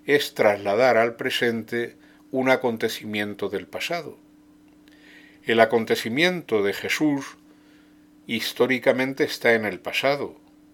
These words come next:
pero por la resurrección, aunque no lo recordáramos, aunque no hiciéramos memoria, está en el presente.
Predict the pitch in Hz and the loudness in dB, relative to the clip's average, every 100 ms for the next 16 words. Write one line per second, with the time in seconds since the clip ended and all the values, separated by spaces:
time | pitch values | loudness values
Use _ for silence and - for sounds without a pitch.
0 | _ _ - _ - - - - 165 165 | _ _ -20 _ -20 -20 -20 0 4 6
1 | 123 110 98 113 147 170 - 175 160 156 | 4 2 2 4 4 2 0 -2 -2 -2
2 | 147 139 143 151 - _ _ - 120 107 | -2 -4 -4 -10 -18 _ _ -2 -2 0
3 | 110 117 175 175 120 165 170 127 95 104 | -2 2 4 4 4 2 0 -2 2 4
4 | 101 117 170 196 - - - - _ _ | 4 4 2 2 0 -2 -14 -20 _ _
5 | _ - _ - - - - - - _ | _ -20 _ -20 -20 -20 -20 -20 -20 _
6 | _ - - 107 98 107 156 160 - 147 | _ -8 -2 0 0 2 2 0 2 4
7 | 131 104 98 87 92 120 131 139 147 - | 6 4 -2 -8 -4 0 0 0 -2 -2
8 | 120 - 208 202 170 139 110 - 98 82 | -4 4 6 6 4 2 -2 -2 -4 -10
9 | - - | -18 -20